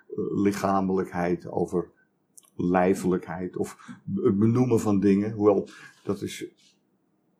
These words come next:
dat is ook, dat is ook moeilijk. Maar,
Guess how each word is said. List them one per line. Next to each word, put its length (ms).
dat 180
is 80
ook, 260
dat 320
is 100
ook 160
moeilijk. 680
Maar, 220